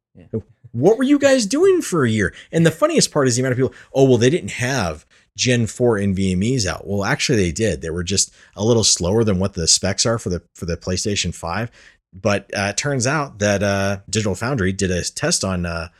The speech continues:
Speaker 2: doing the other versions of, uh, N V M Es out there. And the N V M E four, that is the lowest version and, uh, equals the fastest N V M E Gen three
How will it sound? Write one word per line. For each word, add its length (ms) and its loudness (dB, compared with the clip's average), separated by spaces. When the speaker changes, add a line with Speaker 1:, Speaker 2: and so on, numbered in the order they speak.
Speaker 2:
doing 320 0
the 260 -4
other 520 -4
versions 520 -2
of, 340 -8
uh, 180 -6
N 140 -4
V 120 -6
M 80 -4
Es 180 -4
out 140 -6
there. 200 -6
And 240 -4
the 160 -2
N 100 0
V 160 0
M 100 0
E 100 0
four, 720 -4
that 100 -4
is 160 -2
the 120 -4
lowest 400 0
version 480 -2
and, 400 0
uh, 340 0
equals 440 2
the 180 0
fastest 720 -2
N 180 -2
V 200 -2
M 140 -2
E 200 -4
Gen 360 -4
three 560 -6